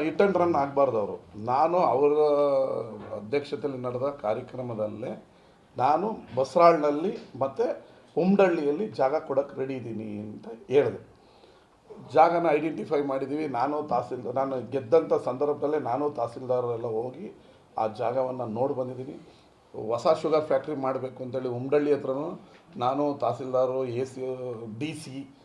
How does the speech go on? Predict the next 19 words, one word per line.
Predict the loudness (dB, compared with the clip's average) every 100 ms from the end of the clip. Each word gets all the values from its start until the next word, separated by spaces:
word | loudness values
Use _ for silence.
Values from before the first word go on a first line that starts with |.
| -20 -2
ಎಲ್ಲರೂ | 2 4 4 4
ಹೋಗಿ | 0 0 0
ಆ | -2
ಜಾಗ | -2 -2 -2
ನೋಡಿ | -2 -4
ಬಂದಿದ್ದೀವಿ. | -8 -10 -12 -12 -4
ಹೇಳ್ದವನು | 8 8 10 6 2
ನಾನು, | -2 -4 -6 -14 -20 -20 -18 2
ಮತ್ತೆ | 2 6 6
ಅದನ್ನು | 6 4
ಕೇಳಲೇ | 4 6 10 10
ಇಲ್ಲ. | 10 6
ಅವರೇ | 8 6 6 4
ಮಾರನೆಗೆ | 4 4 4 2 0 0
ಪ್ರೆಸ್ | 0 -6 -6
ಮೀಟಲ್ಲಿ | -2 0
ಹೇಳಿದ್ರು, | 0 0 4
"ಯಾವುದೋ | 10 12
ಅರಣ್ಯ", | 12 12 10